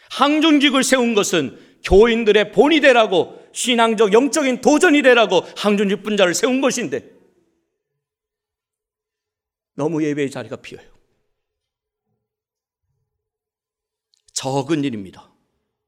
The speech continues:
그러나 그 적은 일을 통해서 내가 예배의 자리를 지켜낼 때에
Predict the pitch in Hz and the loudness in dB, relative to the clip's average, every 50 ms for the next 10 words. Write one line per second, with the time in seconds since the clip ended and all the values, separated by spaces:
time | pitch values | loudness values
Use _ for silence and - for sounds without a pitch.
0 | _ _ _ _ _ _ _ - 156 151 156 151 - 226 220 226 - 214 254 269 | _ _ _ _ _ _ _ -4 -2 -2 0 2 0 0 0 2 2 2 2 2
1 | 302 311 277 285 294 254 - - 226 220 202 202 180 - 165 143 - - - - | 2 0 0 0 0 -2 -2 -2 -2 -2 -2 -4 -2 -2 -4 -4 -4 -8 -18 -4
2 | - 170 175 190 202 208 247 262 277 311 339 311 - 285 285 285 254 247 254 247 | 0 0 2 2 2 4 4 4 4 4 4 4 4 4 2 4 4 4 2 2
3 | 247 247 - - - 302 - - - 339 359 277 247 190 - 262 190 165 151 - | 0 -6 -10 -8 -6 -6 -6 -2 -2 0 2 2 0 2 2 2 2 2 0 -2
4 | - - - | -6 -10 -20